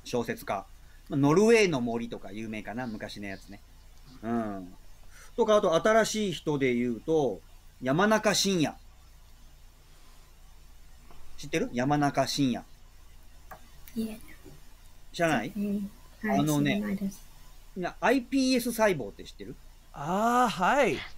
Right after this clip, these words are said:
Speaker 3: はい。
Speaker 1: あの、うん、クローン技術、クローン。
Speaker 3: うん。
Speaker 1: うん。このアイピーエス細胞を作った人。大学の先生。
Speaker 3: へー。
Speaker 1: うん。
Speaker 3: え、
Speaker 1: とか、
Speaker 3: 京都大学ですか？
Speaker 1: うん。
Speaker 3: 彼ら。
Speaker 1: そうだね。うん。
Speaker 3: うん。
Speaker 1: 京都大学。そうそうそうそ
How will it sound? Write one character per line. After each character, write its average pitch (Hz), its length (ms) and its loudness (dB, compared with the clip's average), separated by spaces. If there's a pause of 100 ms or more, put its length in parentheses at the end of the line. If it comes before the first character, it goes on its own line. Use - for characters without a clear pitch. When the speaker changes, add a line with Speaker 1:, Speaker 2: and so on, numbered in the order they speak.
(240)
Speaker 3:
は 156 260 -4
い。 - 80 -8 (600)
Speaker 1:
あ 123 100 -4
の、 120 120 -4
う 160 160 0
ん、 117 60 -4
ク - 180 -2
ロ 208 220 8
ー 202 60 4
ン 190 60 0
技 170 100 -4
術、 143 300 -6
ク 151 120 -4
ロ 123 260 2 (540)
ー 156 40 -4
ン。 - 20 -4
Speaker 3:
う 156 60 -2
ん。 147 320 -4
Speaker 1:
う 190 100 -4
ん。 - 80 -6 (460)
こ 190 120 -6
の 180 100 -6
ア 196 120 -2
イ 220 60 -2
ピ 247 220 -2
ー 247 40 4
エ 240 40 2
ス 240 100 -6
細 233 260 4
胞 185 120 0
を 180 500 6
作 - 140 -6
っ 170 40 -6
た - 100 -6
人。 - 180 -14 (540)
大 135 180 0
学 131 80 2
の 135 80 0
先 135 80 0
生。 135 120 0
Speaker 3:
へ 143 180 0
ー。 156 60 -6 (720)
Speaker 1:
う 180 80 -4
ん。 151 420 0
Speaker 3:
え、 151 120 -8 (100)
Speaker 1:
と 208 180 4
か、 160 100 6
Speaker 3:
京 151 100 4
都 - 0 -
大 208 200 6
学 247 240 0
で 143 80 -2
す - 100 -12
か？ - 180 -6
Speaker 1:
う - 40 -10
ん。 - 40 -16 (600)
Speaker 3:
彼 120 120 -8
ら。 - 40 -6
Speaker 1:
そ 302 180 6
う - 20 0
だ 143 120 4
ね。 156 220 2 (160)
う 202 100 0
ん。 180 40 4
Speaker 3:
う - 20 2
ん。 110 200 -6
Speaker 1:
京 208 200 2
都 208 80 0
大 190 180 4
学。 117 340 -4 (260)
そ - 140 -4
う 127 40 -6
そ 123 140 -8
う 107 60 -10
そ 110 120 -12
う 98 40 -14
そ 95 120 -16